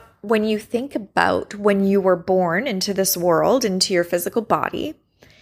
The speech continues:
it's a very unlikely that you remember the process of coming through the birth canal or experiencing the labor, the contractions, um, moments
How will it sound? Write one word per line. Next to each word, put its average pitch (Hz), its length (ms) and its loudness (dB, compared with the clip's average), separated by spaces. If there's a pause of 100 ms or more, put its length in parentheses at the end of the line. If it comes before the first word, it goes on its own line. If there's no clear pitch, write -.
(1300)
it's 220 160 2
a 214 80 4
very 233 440 4
unlikely 202 520 0
that 190 160 2
you 202 80 -2
remember 180 480 0
the 185 80 -2
process 175 500 -2
of 175 140 -4
coming 165 320 -4
through 175 160 -4
the 165 80 -4
birth 170 320 0
canal 175 600 0 (600)
or 165 760 4 (540)
experiencing 175 880 0
the 170 80 -4
labor, 170 760 2 (340)
the 175 80 -2
contractions, 190 1120 -2 (560)
um, 175 480 0
moments 180 800 0